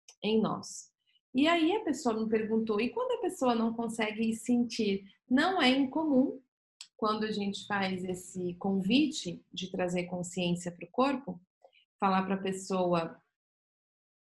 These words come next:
é, "Como é? Como você experimenta? Qual é a sensação disso no seu corpo agora?"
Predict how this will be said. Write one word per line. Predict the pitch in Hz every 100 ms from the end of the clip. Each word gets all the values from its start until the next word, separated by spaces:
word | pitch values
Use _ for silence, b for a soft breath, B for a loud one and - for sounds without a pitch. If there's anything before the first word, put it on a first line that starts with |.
| -
é, | 190 180 180
"Como | 311 508 427
é? | 202 196 196
Como | 269 302
você | 285 277 233
experimenta? | - 220 208 185 180 180
Qual | 269
é | 339
a |
sensação | 339 269 254 240 208 202
disso | 196 190 196
no | 190
seu | 190 196
corpo | 190 185 -
agora?" | - 220 269 202